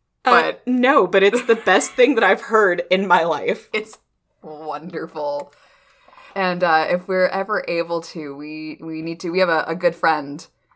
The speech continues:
Speaker 2: who is working on her doctorate right now, who has a class on twentieth century Britain. And I know she tou-, she touched on a lot of different occult topics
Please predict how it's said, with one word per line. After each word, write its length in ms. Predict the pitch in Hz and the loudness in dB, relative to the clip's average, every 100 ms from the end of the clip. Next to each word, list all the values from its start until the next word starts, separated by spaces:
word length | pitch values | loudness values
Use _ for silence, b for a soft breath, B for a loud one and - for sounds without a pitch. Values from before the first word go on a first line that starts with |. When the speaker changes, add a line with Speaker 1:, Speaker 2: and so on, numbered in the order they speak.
| _ _ _ | _ _ _
Speaker 2:
who 200 | 160 147 | -10 -8
is 260 | - 147 147 | -6 -6 -6
working 300 | 143 165 156 | -8 -6 -8
on 100 | 147 | -6
her 120 | 156 | -4
doctorate 600 | 147 160 180 175 160 - | 0 0 2 0 0 0
right 220 | 147 139 | -4 -4
now, 480 | 139 135 - 156 160 _ _ _ _ _ _ | -6 -6 -6 -10 -14 _ _ _ _ _ _
who 440 | 175 175 156 151 - | -8 -6 -4 -8 -12
has 260 | - 208 185 | -4 -2 -2
a 40 | 143 | -4
class 580 | - 185 180 135 - - | -10 2 4 4 -2 -4
on 640 | 170 160 151 147 143 165 180 _ _ _ _ | 0 2 0 -6 -10 -12 -14 _ _ _ _
twentieth 520 | - 190 170 160 151 | -14 -6 -4 -4 -8
century 420 | - 156 147 160 135 | -8 -10 -10 -10 -10
Britain. 540 | 147 139 135 - - _ _ _ _ | -8 -8 -10 -16 -20 _ _ _ _
And 300 | 165 151 143 | -8 -6 -6
I 140 | 131 160 | -6 -4
know 180 | 151 | -6
she 200 | 151 - | -8 -10
tou-, 360 | 180 185 160 160 - - | -4 0 0 -4 -14 -10
she 140 | 285 | -8
touched 280 | 269 202 - | 0 0 4
on 180 | 165 143 | 0 2
a 120 | 165 | 0
lot 680 | 160 156 160 156 156 143 - | 0 -2 0 2 6 4 4
of 100 | 175 | -2
different 300 | 170 170 170 | -4 -6 -8
occult 440 | - - 151 - - | -8 -6 -6 -8 -4
topics 640 | 170 156 170 - - - | -2 0 -2 -6 -8 -12